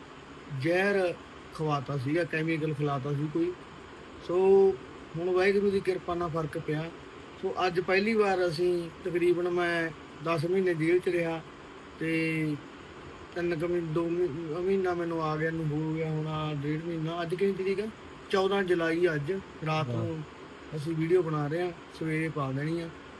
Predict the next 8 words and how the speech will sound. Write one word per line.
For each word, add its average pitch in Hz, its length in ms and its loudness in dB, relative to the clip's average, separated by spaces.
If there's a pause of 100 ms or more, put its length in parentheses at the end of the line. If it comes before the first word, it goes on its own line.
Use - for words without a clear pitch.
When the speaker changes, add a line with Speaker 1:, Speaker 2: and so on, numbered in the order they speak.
(320)
Speaker 1:
ਸੋ 202 480 8 (560)
ਇਹੀ 190 240 6
ਬੇਨਤੀਆਂ 202 440 4
ਕਰਨੀਆਂ 185 420 2
ਸੀ 196 320 2 (560)
ਵੀ 185 200 0
ਇੱਕ 202 220 2
ਤਾਂ 202 420 2